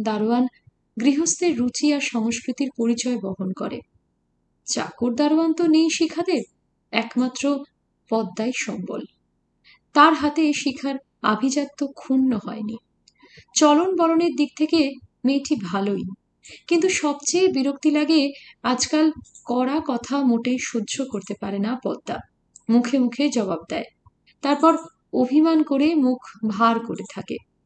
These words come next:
হয়তো দু একবেলা না খেয়েই কাটিয়ে দেয়। বিরক্তির এক শেষ। কিন্তু শিখা ওর সঙ্গে বেশি বকাবকি করে,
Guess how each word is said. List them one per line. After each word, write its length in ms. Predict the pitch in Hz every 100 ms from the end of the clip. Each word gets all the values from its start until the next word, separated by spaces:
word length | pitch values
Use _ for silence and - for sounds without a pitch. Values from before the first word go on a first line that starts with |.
| _ - -
হয়তো 380 | 190 - 302
দু 120 | 330 320
একবেলা 440 | 311 311 311 320
না 240 | 294 262 254
খেয়েই 240 | - 294
কাটিয়ে 360 | 302 285 285 294
দেয়। 200 | 277 294 - _ - - - 302
বিরক্তির 460 | 311 349 370 - 202
এক 120 | - -
শেষ। 380 | - 226 - - - _ _ _ - - - - -
কিন্তু 420 | 330 339 339 320 _ -
শিখা 560 | - - 294 - 349
ওর 100 | 330
সঙ্গে 380 | 294 - 294 311
বেশি 300 | 262 254 285
বকাবকি 540 | 226 220 233 233 247 269
করে, 360 | 269 269 247